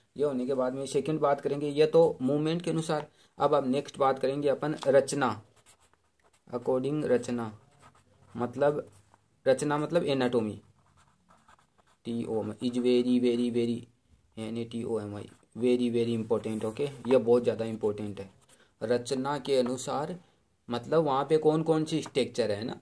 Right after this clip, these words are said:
एनाटॉमी मतलब कौन कौन सी स्ट्रक्चर है, तो उसके अनुसार संधि के प्रकार is very, very, बहुत ज़्यादा इंपॉर्टेंट है ना। इसका क्वेश्चन आता है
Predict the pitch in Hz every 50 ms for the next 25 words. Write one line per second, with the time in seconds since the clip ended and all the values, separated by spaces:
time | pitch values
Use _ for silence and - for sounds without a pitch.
0 | - - _ - 120 127 127 131 131 147 143 139 147 147 143 - 151 170 165 165
1 | 151 143 143 143 147 143 143 143 - 143 131 - - 123 107 - - 107 104 104
2 | 98 - - _ _ _ _ _ _ _ _ - 117 117 117 120 - 147 143 -
3 | - - 156 143 135 135 131 - 139 139 139 - 143 139 139 139 135 135 143 127
4 | - 123 117 113 - 120 113 110 107 107 - - 127 127 123 123 123 113 117 123
5 | 127 131 131 123 127 127 131 127 120 123 123 123 123 123 120 120 127 127 127 127
6 | 127 117 117 123 123 123 113 120 117 110 117 113 107 110 104 107 107 110 131 170
7 | 180 175 - _ _ _ _ _ _ _ - - 120 123 - 131 127 127 139 127
8 | - 147 143 135 131 127 151 139 113 92 -